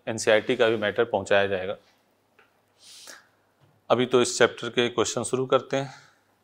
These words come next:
जैसे फर्स्ट क्वेश्चन है cis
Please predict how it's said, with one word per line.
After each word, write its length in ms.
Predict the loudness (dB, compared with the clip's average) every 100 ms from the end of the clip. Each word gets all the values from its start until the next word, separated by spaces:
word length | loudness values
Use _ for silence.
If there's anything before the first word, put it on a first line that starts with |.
| _
जैसे 400 | 0 0 2 -2 -6 -14 _ _ _ _ _ _
फर्स्ट 240 | 2 2 0
क्वेश्चन 320 | -4 -2 -6
है 140 | -6 -14 _ _ _ _ -8
cis 360 | -4 4 4